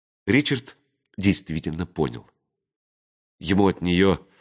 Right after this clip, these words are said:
никогда не убежать. Его охватило отчаяние. Казалось, безнадежность душит его. Больше всего на свете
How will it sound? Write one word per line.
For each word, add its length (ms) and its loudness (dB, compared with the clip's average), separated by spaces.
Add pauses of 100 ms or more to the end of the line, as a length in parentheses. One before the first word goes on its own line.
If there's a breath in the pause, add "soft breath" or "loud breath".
(300 soft breath)
никогда 500 2
не 120 -6
убежать. 580 -12 (1040)
Его 240 -2
охватило 480 -2
отчаяние. 720 -2 (560 loud breath)
Казалось, 460 4
безнадежность 840 2 (220 loud breath)
душит 460 0
его. 320 -8 (840)
Больше 320 0
всего 240 -2
на 100 -6
свете 480 -2